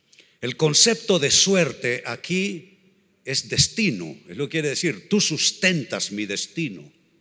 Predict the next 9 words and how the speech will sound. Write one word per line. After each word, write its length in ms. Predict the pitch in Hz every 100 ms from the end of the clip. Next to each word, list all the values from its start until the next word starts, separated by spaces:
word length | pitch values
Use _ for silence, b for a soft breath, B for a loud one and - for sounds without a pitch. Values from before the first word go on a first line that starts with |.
| _ _ _ _ _ _ -
Tú 80 |
sustentas 920 | 175 147 - - 185 180 147 110 95
mi 120 | 98 98
historia. 600 | - - 98 82 76 _ _ _ _ _ _ _ _ _ _ _ _
Vaya 320 | 87 143 180 170
palabra, 520 | 104 127 180 101 87
sustentar. 1040 | - 120 - - 92 85 - 151 113 85 -
Qué 240 | 135 139
hermoso. 640 | 107 98 156 147 - -